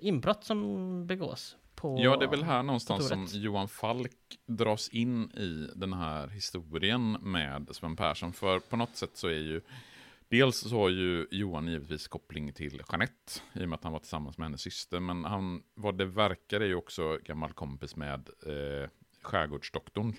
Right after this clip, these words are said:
Speaker 1: Ja,
Speaker 2: Alltså
Speaker 1: de är ju,
Speaker 2: Sven
Speaker 1: ja.
Speaker 2: Persson.
Speaker 1: Ja, men de verkar vara gamla skolkompisar, och även ekonomichefen. Det verkar vara, liksom, ett gäng polare, känns det som.
Speaker 2: Mm.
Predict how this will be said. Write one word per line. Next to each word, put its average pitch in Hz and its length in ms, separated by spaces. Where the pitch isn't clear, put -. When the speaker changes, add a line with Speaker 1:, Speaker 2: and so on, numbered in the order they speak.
Speaker 1:
Ja, 165 140
Speaker 2:
Alltså 202 240
Speaker 1:
de 214 60
är 208 160
ju, 208 80
Speaker 2:
Sven 190 100
Speaker 1:
ja. - 60
Speaker 2:
Persson. 87 360
Speaker 1:
Ja, 190 100
men 175 80
de 170 80
verkar 185 200
vara 226 100
gamla 220 160
skolkompisar, 156 640
och 170 120
även 160 380
ekonomichefen. 139 720
Det 147 60
verkar 185 240
vara, 160 100
liksom, 139 600
ett - 160
gäng 131 140
polare, 143 460
känns 127 180
det - 60
som. - 220
Speaker 2:
Mm. 95 240